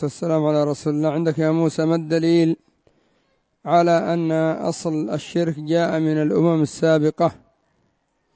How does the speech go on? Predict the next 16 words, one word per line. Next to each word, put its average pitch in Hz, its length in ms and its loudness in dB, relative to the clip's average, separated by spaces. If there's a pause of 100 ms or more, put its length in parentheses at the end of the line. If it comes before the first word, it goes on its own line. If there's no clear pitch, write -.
(560)
حديث 147 340 -2
عائشة: 147 560 -4 (760)
"كان 156 260 0
إذا 151 340 -4
مات 160 300 -2
فيهم 151 360 2
الرجل 156 360 4
الصالح 170 480 0
بنوا 160 400 -2
على 160 180 2
قبره 156 420 0
مسجدا 170 680 2 (880)
وصوروا 165 560 2
فيه 165 280 4
تلك 156 240 -2
التصاوير." 151 840 0